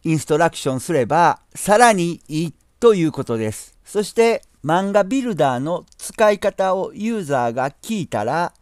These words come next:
ナレッジにアップした漫画ビルダーの使い方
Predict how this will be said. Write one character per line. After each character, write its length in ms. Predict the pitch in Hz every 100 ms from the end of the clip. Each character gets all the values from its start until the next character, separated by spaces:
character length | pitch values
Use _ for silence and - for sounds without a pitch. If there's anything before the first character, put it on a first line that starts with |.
| _
ナ 200 | 165 220
レ 100 | 233
ッ 100 | 160
ジ 140 | 135
に 160 | 135 135
ア 80 | 151
ッ 60 | -
プ 140 | - 135
し 100 | -
た 360 | 175 175 - - _
漫 180 | 131 156
画 120 | 160
ビ 160 | 165 214
ル 100 | 190
ダ 160 | 139 127
ー 40 |
の 120 | 135
使 340 | 127 - 180 175
い 60 |
方 520 | 175 175 175 175 170